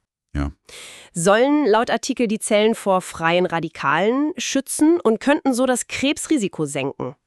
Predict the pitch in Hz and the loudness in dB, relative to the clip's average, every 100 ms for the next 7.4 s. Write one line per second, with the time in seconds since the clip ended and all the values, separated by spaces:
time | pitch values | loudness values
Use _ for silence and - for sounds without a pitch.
0 | _ _ _ 82 98 - 71 - _ - | _ _ _ -4 -4 -4 -10 -12 _ -20
1 | - - 202 262 202 - 233 - 208 190 | -20 -2 2 2 2 -2 -6 -4 0 2
2 | 226 - 208 - 202 185 - 214 - 233 | 2 2 -2 -4 -2 -2 0 -6 -4 -2
3 | 240 240 240 202 214 208 190 196 220 214 | 0 0 0 -2 -2 -4 -2 0 0 2
4 | 208 202 185 - - - - 170 226 240 | 2 4 0 -2 -14 -18 -6 -4 -2 -2
5 | - 233 233 - 208 277 - - - 190 | 0 0 0 2 4 4 2 -8 -2 -2
6 | 190 180 214 240 - 135 - - _ - | 0 0 0 0 -4 -8 -12 -16 _ -8
7 | 95 92 107 | -2 0 -2